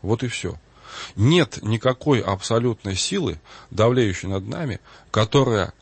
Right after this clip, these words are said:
могла бы заставить нас сотворить хоть какой бы то ни было грех. Потому что дар Божий, дар Христов, дар спасения и крещения — это начаток этого всего, он как раз заключается в сообщении душе верующего человека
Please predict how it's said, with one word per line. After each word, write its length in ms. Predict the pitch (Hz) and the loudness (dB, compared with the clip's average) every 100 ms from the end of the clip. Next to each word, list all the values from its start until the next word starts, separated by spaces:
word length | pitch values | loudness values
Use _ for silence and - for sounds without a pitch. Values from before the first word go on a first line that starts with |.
| - | -4
могла 520 | 98 139 143 151 131 | 2 2 4 4 4
бы 120 | 92 | 2
заставить 640 | 90 98 - 175 165 117 107 | -2 -4 -2 -2 -2 -2 -4
нас 180 | 90 | -4
сотворить 360 | - 98 107 95 | -4 -4 -4 -2
хоть 240 | - 175 - | 2 2 2
какой 360 | 139 - 147 | -2 2 2
бы 200 | 135 117 - _ | 2 -2 -4 _
то 100 | - | -2
ни 140 | 113 127 | 0 0
было 220 | 110 98 | -2 -4
грех. 340 | 92 82 71 - | -4 -10 -10 -10
Потому 380 | 98 107 113 107 | -6 -2 0 -2
что 180 | - 95 | -4 -10
дар 340 | 90 139 202 | 0 2 2
Божий, 400 | 135 131 101 90 | 0 0 0 -2
дар 240 | 87 113 95 | 0 0 0
Христов, 520 | 87 90 - 95 85 | -4 -10 -6 -6 0
дар 240 | 123 120 | 2 2
спасения 800 | - 101 92 - 151 165 123 82 - - - - | -2 -4 -2 -2 -2 -2 -2 -6 -8 -18 -18 -10
и 120 | - 107 | -6 -2
крещения — 760 | 113 110 - - 135 139 117 | 0 0 0 0 0 2 0
это 140 | 104 98 | -2 -2
начаток 560 | 104 - 104 95 90 | -2 0 -2 -2 -6
этого 260 | 92 87 87 | -6 -6 -6
всего, 480 | - 110 117 180 - - - - | -4 0 0 0 -2 -14 -20 -2
он 160 | 107 110 | 2 2
как 220 | 117 - | 2 2
раз 220 | 143 135 | 2 2
заключается 1160 | 107 107 107 - 117 143 139 - 113 101 - 87 | 0 -4 -4 -2 -2 -4 -4 2 2 2 0 -8
в 340 | - - - | -12 -18 -8
сообщении 880 | - 123 127 - - 135 113 82 73 - _ _ _ _ _ - | 0 2 2 0 -2 0 0 -2 -10 -16 _ _ _ _ _ -2
душе 340 | 110 101 135 | -2 0 2
верующего 580 | 127 117 101 92 - 95 | 4 2 0 -6 -8 -8
человека 460 | - 110 117 107 | -4 0 0 -2